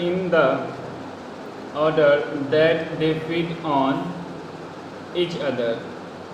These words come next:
It shows who eats whom। Thi-, thus forms a chain। There are number of food chains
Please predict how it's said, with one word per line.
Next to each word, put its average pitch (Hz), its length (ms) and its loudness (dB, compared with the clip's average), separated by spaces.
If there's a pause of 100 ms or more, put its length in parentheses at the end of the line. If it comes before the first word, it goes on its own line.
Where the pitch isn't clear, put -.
It 190 260 4 (680)
shows 170 500 2 (240)
who 170 160 4 (220)
eats 180 340 0 (160)
whom। 139 260 2 (920)
Thi-, 165 200 2 (240)
thus 151 380 6 (2500)
forms 185 440 4 (520)
a 151 160 -2 (100)
chain। 139 360 -2 (840)
There 185 360 2
are 156 440 2 (160)
number 160 440 2 (200)
of 160 240 2 (160)
food 185 300 4 (2000)
chains 151 420 0